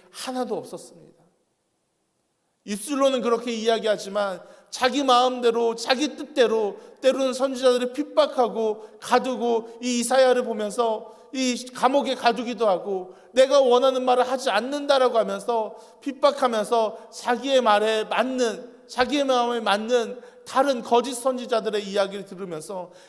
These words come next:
"이것이 하나님의 말씀이다"라고 그렇게 이야기했던 것이 그 시대의 사람들이었습니다. 내가 달면 삼키고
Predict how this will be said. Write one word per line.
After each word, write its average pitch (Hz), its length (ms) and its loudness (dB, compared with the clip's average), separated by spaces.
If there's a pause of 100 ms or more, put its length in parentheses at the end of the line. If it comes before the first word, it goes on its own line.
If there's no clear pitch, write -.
"이것이 285 380 2
하나님의 269 360 2
말씀이다"라고 226 1120 0 (300)
그렇게 226 340 -4
이야기했던 190 680 -6
것이 170 440 -12 (260)
그 262 200 -4
시대의 180 640 -4 (360)
사람들이었습니다. 170 1080 -12 (1080)
내가 190 260 -2
달면 196 400 -4
삼키고 196 760 -8